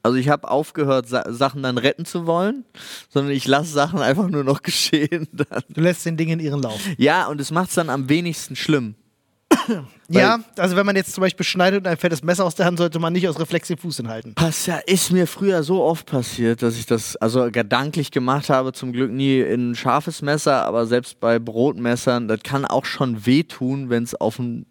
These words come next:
Speaker 1: blanken Fuß knallt.
Speaker 2: Ja.
Speaker 1: So, also ist halt auch dumm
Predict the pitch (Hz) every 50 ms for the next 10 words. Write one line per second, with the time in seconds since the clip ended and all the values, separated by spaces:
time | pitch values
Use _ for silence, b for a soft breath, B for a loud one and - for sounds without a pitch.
0 | _ _ - - - - - - 139 139 123 120 120 117 - 123 - - 151 160
1 | 160 - - - - 120 110 101 101 101 107 127 - - 233 196 160 143 117 117
2 | 120 127 135 B B B B B B B B - 104 113 113 - 131 123 - -
3 | - 117 _ - 139 151 170 196